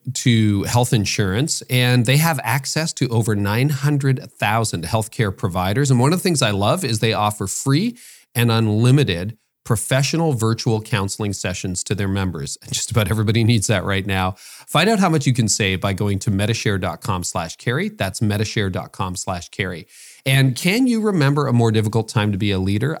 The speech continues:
I don't think so. And it seems that every day brings new and more complicated challenges in all sectors of life, including the church. And I would weigh in to say twenty twenty-two probably isn't gonna be that different. There'll be new challenges, but there will be challenges. Well, World Vision knows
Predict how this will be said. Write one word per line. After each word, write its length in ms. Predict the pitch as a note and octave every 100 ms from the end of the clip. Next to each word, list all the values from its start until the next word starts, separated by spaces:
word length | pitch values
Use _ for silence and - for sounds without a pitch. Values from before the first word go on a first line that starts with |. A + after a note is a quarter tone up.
| - B2+
I 120 | F3+
don't 280 | A3+ C#3+ C#3
think 200 | G#2 F#2+
so. 360 | - G#2 D3
And 160 | C#3 A#2
it 100 | A2+
seems 400 | - B2+ A#2+ -
that 340 | G#2+ G2+ - - - - _
every 260 | C3+ D3+ F#3+
day 260 | D3+ A2+ -
brings 380 | - A#2 F#2+
new 240 | A2+ A#2+ C3
and 180 | A2+ G#2+
more 200 | G#2+ G#2+
complicated 680 | - A#2+ C3 A#2+ G#2+ G2
challenges 560 | F#2+ G#2 G2+ G2+ G2 F#2+
in 100 | G2
all 220 | F#2 G#2+
sectors 540 | - G2 F#2+ G2 F2+ -
of 200 | A2 G2+
life, 280 | F#2+ G#2 A#2+
including 440 | G2 B3+ A#3 C3
the 80 | G2+
church. 360 | - G2 G2
And 140 | A2+ G#2
I 160 | A2+ E3
would 220 | F#3 A#2
weigh 320 | G#2+ A2 F#2+
in 140 | G2 G2
to 80 |
say 300 | G2+ G#2+ G2 - - - _
twenty 280 | - C#3 C3+
twenty-two 480 | C3+ A#2+ A2 - A#2
probably 400 | - C3+ C#3 A#2
isn't 160 | G#2 G#2
gonna 140 | F#2+
be 100 | F#2+
that 220 | F#2 F2
different. 340 | - F#2 - -
There'll 120 | G#2+
be 100 | A#2+
new 180 | A#2+ C#3
challenges, 540 | C3 B2+ A#2 A2 G#2+
but 180 | G2+ G2
there 120 | G2+
will 100 | F#2+
be 140 | F#2+ F#2+
challenges. 600 | - F2+ F#2+ F#2 - -
Well, 120 | B2+
World 280 | A#2+ D#3 G3+
Vision 320 | C3+ B2+ A2+
knows 380 | G2+ F#2+ G2 -